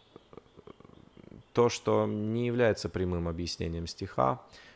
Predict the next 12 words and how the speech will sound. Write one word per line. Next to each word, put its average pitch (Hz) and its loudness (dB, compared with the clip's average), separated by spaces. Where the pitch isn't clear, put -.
является 117 2
философией 104 0
сознания 95 -2
Кришны, 117 -2
различными 95 0
её 90 0
аспектами, 104 -2
которые 104 0
Шрила 90 -2
Прабхупада 92 -2
посчитал 95 -2
важными, 90 0